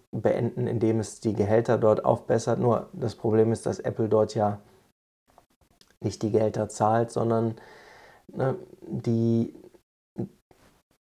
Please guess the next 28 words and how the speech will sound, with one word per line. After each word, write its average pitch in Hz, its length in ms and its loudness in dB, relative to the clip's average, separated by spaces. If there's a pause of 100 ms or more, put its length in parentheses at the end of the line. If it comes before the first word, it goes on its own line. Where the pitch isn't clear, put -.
(140)
Zulieferer 107 680 4 (200)
die 107 300 -2 (100)
Gehälter 104 500 0
zahlen 107 500 4
und - 180 -4
Apple 113 260 -2
eigentlich 110 360 -2
ganz 107 200 -4
froh 139 400 2
ist, - 420 -6 (440)
<laughs> - 440 -20
dass 117 180 2
es 107 160 -2
damit 107 300 2
nichts - 220 -6
zu 120 120 -2
tun 120 340 2
hat. 98 320 -2
Naja, 131 340 6
und 123 260 0
das 120 180 0
ist 147 160 -2
so 127 100 0
dieses 117 380 0
Hin 139 180 0
und 113 220 0
Her, 113 240 2
aber 107 340 2